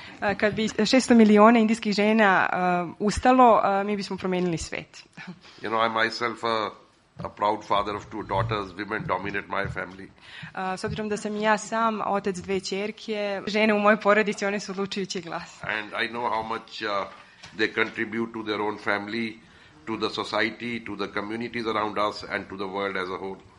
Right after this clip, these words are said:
Speaker 1: I znam i sam koliko one doprinose porodici, e, e, društvu, e, zajednici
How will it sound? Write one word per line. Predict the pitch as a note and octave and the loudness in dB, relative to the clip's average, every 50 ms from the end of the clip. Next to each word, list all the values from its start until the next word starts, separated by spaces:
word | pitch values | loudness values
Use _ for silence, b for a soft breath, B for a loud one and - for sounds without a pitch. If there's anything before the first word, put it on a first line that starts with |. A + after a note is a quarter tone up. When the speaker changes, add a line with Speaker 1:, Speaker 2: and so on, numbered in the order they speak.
| _ B B B B B B B | _ B B B B B B B
Speaker 1:
I | A3+ A3+ A3 A3 G#3+ G3+ - | -4 -2 -2 0 -2 -2 -4
znam | G3+ G3 F#3+ A3+ A3+ A3 G#3+ | -6 -2 2 4 4 6 6
i | |
sam | G3+ - A3 G#3+ G#3+ G#3 | 6 6 6 8 8 6
koliko | - G#3 G3+ G3 - G#3 | 6 4 2 2 2 2
one | G3 G3+ G3+ F#3+ | 2 2 2 2
doprinose | F#3+ F3+ - F#3+ F#3+ G3 G3 G3 - F#3 | 2 0 0 0 0 0 0 0 -2 -4
porodici, | - - G3 G#3 A3 A#3 A#3 G3+ G3+ G#3 G3 - - G3 F#3+ F#3+ F3+ - | -4 0 4 6 8 8 6 6 4 -2 -4 -4 -2 0 0 0 0 0
e, | - | 0
e, | F3 F3 E3+ E3+ E3+ D#3+ - F3 F3 | -2 0 0 0 -2 -2 -2 -2 -2
društvu, | E3 D#3+ F#3+ F#3+ G#3 A3 G#3+ - - - - - G#3 G#3 G#3+ G3+ G3 G3 B B B B B | -2 -2 -2 0 2 2 2 2 0 -4 -6 -6 -2 2 4 4 4 2 B B B B B
e, | - F3+ E3+ E3+ E3+ | -2 0 0 0 2
zajednici | E3 G3 G3+ A3 A3 A3 A3 G#3+ G3+ G3 G3+ - - G3 F#3+ F3+ | 4 6 6 6 6 4 2 2 0 -2 -4 -6 -6 -6 -6 -8